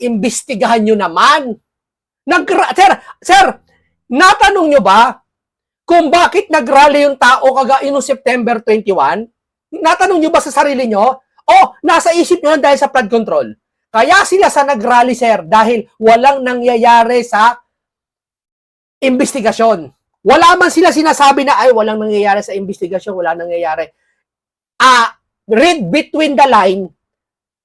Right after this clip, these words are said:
alam ng tao kasi, yung ginagawang investigasyon para talagang wala nangyayari. Actually, wala silang tahasang verbal na sinabi na wala nangyayari. Pero yung, yung babasahin mo yung sitwasyon, ganun po ang ibig sabihin nun. Kaya may nagrally doon.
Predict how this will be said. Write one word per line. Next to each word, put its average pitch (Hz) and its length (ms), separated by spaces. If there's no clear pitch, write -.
alam 339 320
ng 320 240
tao 285 320
kasi, 214 480
yung 277 240
ginagawang 302 560
investigasyon 254 480
para 240 240
talagang 247 320
wala 226 160
nangyayari. 190 640
Actually, 359 400
wala 285 240
silang 262 240
tahasang 233 560
verbal 202 400
na 214 80
sinabi 175 320
na 190 160
wala 240 160
nangyayari. 208 640
Pero 320 400
yung, 277 160
yung 262 240
babasahin 339 640
mo 330 80
yung 269 80
sitwasyon, 247 500
ganun 277 480
po 285 80
ang 262 160
ibig 269 320
sabihin 233 560
nun. 254 160
Kaya 233 320
may 240 80
nagrally 220 480
doon. 202 320